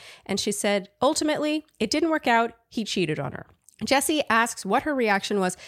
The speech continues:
She says it's heartbreaking. She thought they were going to build a family together. It's heartbreaking to watch it back and have to relive.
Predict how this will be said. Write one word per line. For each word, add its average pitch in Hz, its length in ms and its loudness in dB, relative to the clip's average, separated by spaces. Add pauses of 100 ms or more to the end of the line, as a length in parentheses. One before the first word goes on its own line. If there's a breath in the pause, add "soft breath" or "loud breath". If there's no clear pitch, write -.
(140 loud breath)
She - 120 -4
says 190 220 -2
it's 226 120 -4
heartbreaking. 247 640 0
She 214 180 -4
thought 233 220 2
they 254 100 2
were 254 80 0
going 254 140 0
to 254 60 -2
build 262 200 2
a - 20 -4
family 269 280 0
together. 156 380 -2 (200 loud breath)
It's - 160 -4
heartbreaking 254 440 -2
to 208 140 -4
watch 180 320 0
it - 100 -14
back - 280 -4
and 175 120 -8
have - 300 -10
to 175 120 -6
relive. 160 720 -2